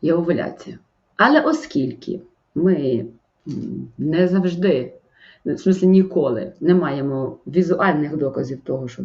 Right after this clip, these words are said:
вона відбулась, з початком циклу є місячні. Але так як в вервиці є світло і є радість, а потім є страждання,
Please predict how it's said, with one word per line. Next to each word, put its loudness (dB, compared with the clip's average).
вона -4
відбулась, 2
з -10
початком -6
циклу -4
є -2
місячні. -8
Але 4
так 4
як -4
в 0
вервиці 0
є 0
світло 0
і -2
є 4
радість, -4
а 0
потім 2
є -2
страждання, -2